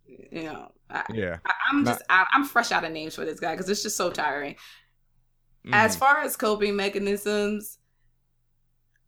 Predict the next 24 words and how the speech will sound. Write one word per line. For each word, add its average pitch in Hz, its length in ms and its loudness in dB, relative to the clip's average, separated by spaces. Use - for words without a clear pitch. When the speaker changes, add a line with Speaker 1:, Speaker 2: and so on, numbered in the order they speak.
Speaker 1:
I'm 330 200 8
not 320 180 2
sure 269 300 4
if 240 140 0
it's 220 140 -4
just 220 260 -2
me 214 380 0
watching 180 500 2
these 175 260 -6
clips - 360 -2
every 185 140 -2
so 175 120 -4
often 180 320 -2
and 170 120 -6
just 170 180 -8
going, 156 420 -4
"Wow," 156 520 6
with 175 100 0
a 165 40 -4
single 180 320 -4
tear 170 240 -4
down 180 200 -2
my 214 120 2
face - 480 -4